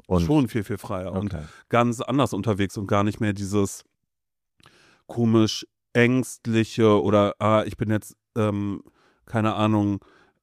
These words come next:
Speaker 2: in einem, auf, auf einer, auf einer queeren Party und muss erstmal so viel Alkohol in mich reintanken, dass ich irgendwie
Speaker 1: Mhm.
Speaker 2: entspannter oder gelöst bin. Das hab ich nicht mehr.
Speaker 1: Mhm.
Speaker 2: Und das ist so, und das ist schon so der erste Schritt. Und ich hab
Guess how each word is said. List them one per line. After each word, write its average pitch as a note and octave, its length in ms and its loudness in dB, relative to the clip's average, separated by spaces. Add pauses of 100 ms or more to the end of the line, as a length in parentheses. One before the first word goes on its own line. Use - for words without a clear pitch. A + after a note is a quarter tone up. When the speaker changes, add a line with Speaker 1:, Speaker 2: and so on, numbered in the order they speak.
(460)
Speaker 2:
in A2 320 -4
einem, G#2+ 260 0
auf, G2+ 260 -4
auf G#2+ 200 -6
einer, G#2+ 360 -2
auf G2+ 120 -8
einer G2+ 280 -2
queeren A2+ 320 0
Party A2+ 400 -2
und F#2+ 100 -4
muss G#2+ 140 -2
erstmal G#2 300 0
so G#2+ 140 0
viel A2 180 0
Alkohol G#2+ 440 4
in F2+ 80 0
mich G#2 160 -2
reintanken, G#2 560 0
dass G2 160 -2
ich - 180 -6
irgendwie G#2 420 0
Speaker 1:
Mhm. G2+ 60 0 (260)
Speaker 2:
entspannter G#2 540 0
oder G2+ 160 2
gelöst G2 280 0
bin. G#2 80 -2
Das G2+ 120 -2
hab D#3 120 -2
ich G3+ 100 -10
nicht G#2 180 -10
mehr. - 340 -8 (100)
Speaker 1:
Mhm. D2+ 160 -12
Speaker 2:
Und - 80 -2
das - 120 2
ist B2 160 -8
so, B2 300 4
und G#2 160 -2
das C#3+ 140 -4
ist E3+ 80 -6
schon A2 240 2
so G2 120 -2
der G2 120 0
erste F#2 240 -8
Schritt. - 320 -8
Und F#2+ 100 -10
ich - 100 -12
hab A2+ 140 0